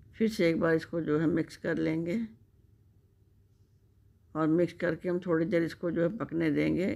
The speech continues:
इसका जो है, जो कुकर का थोड़ा ढक्कन ऊपर से लगा के तब इसको हम पकाएंगे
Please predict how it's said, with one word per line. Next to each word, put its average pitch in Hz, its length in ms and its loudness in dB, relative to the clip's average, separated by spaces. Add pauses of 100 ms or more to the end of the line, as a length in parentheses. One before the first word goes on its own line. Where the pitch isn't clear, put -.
(120)
इसका 156 340 -6 (140)
जो 147 260 0
है, 165 400 -2
जो 147 360 -4
कुकर 156 300 -4
का 170 100 -4
थोड़ा 156 240 -2 (480)
ढक्कन 185 340 0
ऊपर 165 220 0
से 160 120 -4
लगा 147 280 0
के - 140 -8
तब 151 220 0
इसको 165 180 -4
हम 180 80 0
पकाएंगे 160 680 -2